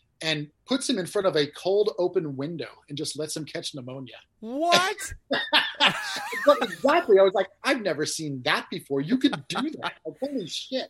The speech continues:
Speaker 2: That,
Speaker 1: Like,
Speaker 2: yeah, that might be, like, a little too real for some people.
Speaker 1: that's
Speaker 2: Like,
Speaker 1: a
Speaker 2: they're just kinda like,
Speaker 1: genius way to kill
Speaker 2: "Wait."
Speaker 1: somebody. I was like, "Oh, you know, he's gonna push him down the stairs or he's gonna poison him." He
Speaker 2: Right.
Speaker 1: just opened a window on a cold day and was like, "You're fucking old and you're gonna die.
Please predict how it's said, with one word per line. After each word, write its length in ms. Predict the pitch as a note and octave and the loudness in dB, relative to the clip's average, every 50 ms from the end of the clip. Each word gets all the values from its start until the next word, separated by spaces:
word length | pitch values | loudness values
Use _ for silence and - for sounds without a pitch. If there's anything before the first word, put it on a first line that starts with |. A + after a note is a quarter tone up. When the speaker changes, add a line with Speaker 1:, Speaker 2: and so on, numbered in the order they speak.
| _ _ _ - - | _ _ _ -8 -4
Speaker 2:
That, 240 | D#3+ G3 B3 A#3+ - | -2 -2 0 2 2
Speaker 1:
Like, 140 | F3+ F3+ | 2 4
Speaker 2:
yeah, 120 | A3 A3 G#3 | 4 2 2
that 160 | G3+ B3 C#4+ | 2 2 0
might 140 | D#4+ E4 B3+ | 0 0 0
be, 160 | B3+ A#3 G3+ | 0 0 2
like, 160 | F#3 F3+ D#3+ | 2 0 0
a 80 | D#3 D3 | 0 -2
little 300 | D3 C#3+ C#3+ C#3 D3+ D3 | -2 0 0 0 -2 -4
too 260 | - - D#3+ D3 C#3+ | -4 -2 -2 0 0
real 400 | C#3+ C#3+ C#3 C3 C3+ C#3+ D#3+ D#3 | 0 0 0 0 0 0 -2 -4
for 160 | - - F#3+ F#3 | -4 -4 -4 -2
some 220 | - G3+ G3 F#3+ | 0 0 0 0
people. 200 | F3+ G#3 G#3 F#3+ | -2 0 2 2
Speaker 1:
that's 80 | A3 - | 2 2
Speaker 2:
Like, 100 | D#3 C#3+ | 2 0
Speaker 1:
a 40 | C3+ | -2
Speaker 2:
they're 100 | D#3+ D#3+ | 0 0
just 160 | D#3+ D#3+ - | 0 0 0
kinda 200 | - E3 - D3 | 2 2 4 6
like, 180 | D3 A#3+ G3+ - | 6 6 4 4
Speaker 1:
genius 220 | E3 F3 F#3 F3 | 2 0 4 4
way 200 | F3 D#3 D3 D3 | 4 4 6 6
to 0 | |
kill 100 | C#3+ B3+ | 6 6
Speaker 2:
"Wait." 100 | D4+ - - F#3 F#3+ | 6 4 0 -2 -6
Speaker 1:
somebody. 400 | - C3+ C#3+ C#3 C3+ C3+ C#3+ - - - - - _ - G#3+ - _ - F3+ - | -4 -4 -6 -4 -2 -2 -2 -2 -6 -12 -18 -14 _ -10 -10 -10 _ -12 -2 4
I 60 | F#3+ | 6
was 140 | G3 G#3 G#3 | 6 6 8
like, 180 | A3 A3 G3+ F#3+ - | 8 6 6 6 4
"Oh, 240 | A#3 B3+ B3+ B3 A#3 A#3+ | 2 4 6 6 6 6
you 120 | A3 A3 | 6 2
know, 60 | G#3+ | 2
he's 100 | G3+ G3 | 0 2
gonna 180 | E3 G3 F3+ F3+ | 2 2 2 4
push 160 | - G3+ G3 | 2 0 2
him 60 | F#3 F3+ | 0 0
down 160 | F3 D#3+ D3+ | 0 0 0
the 80 | C#3+ | -2
stairs 560 | C3+ - - - G3+ G3 G3 G3 F#3+ F#3+ F3 C#3+ | -2 -2 0 2 2 4 4 4 4 4 2 0
or 40 | |
he's 80 | D3 C3 | -2 -4
gonna 140 | C#3+ C3+ B2 | -6 -8 -8
poison 400 | - - F3+ F3+ F3 E3+ F3 D#3+ | -6 -2 0 0 0 0 -2 -6
him." 60 | - _ _ - _ _ - | -8 _ _ -20 _ _ -2
He 80 | G3+ | 2
Speaker 2:
Right. 80 | A3+ G#3 | 4 6
Speaker 1:
just 180 | F3+ G3 - - - _ - - - - | 6 4 4 2 -8 _ -14 -10 -4 -4
opened 140 | A#3 A#3+ A#3 | 2 6 6
a 100 | G3+ F3+ | 6 6
window 340 | F#3 A3 A3 G#3 G#3 F#3+ E3+ | 6 4 6 6 4 4 4
on 80 | E3 D#3 | 2 0
a 60 | D3 | -2
cold 440 | - - - - F#3 F#3 F#3 F3 D3 | -4 -4 -2 0 2 2 2 0 0
day 220 | D#3 F3 F3+ E3 | 0 2 2 2
and 80 | D3+ D3 | 0 0
was 120 | D3 C3 | -2 -2
like, 180 | C#3+ C3+ B2+ A#2 | -2 -4 -2 0
"You're 120 | E3 G#3 G3+ | 0 0 0
fucking 360 | - - A#3+ - - F#3+ F#3 | 0 -2 -2 0 0 -2 0
old 200 | F#3 F#3 G3 E3+ | 0 0 0 0
and 80 | D#3+ | -2
you're 100 | D3 D#3+ | -4 -4
gonna 140 | D3+ D#3+ C#3+ | -6 -6 -6
die. 440 | C#3 C3 C#3+ D3 D3 B2+ A#2+ A2+ - | -6 -6 -6 -6 -6 -6 -6 -8 -10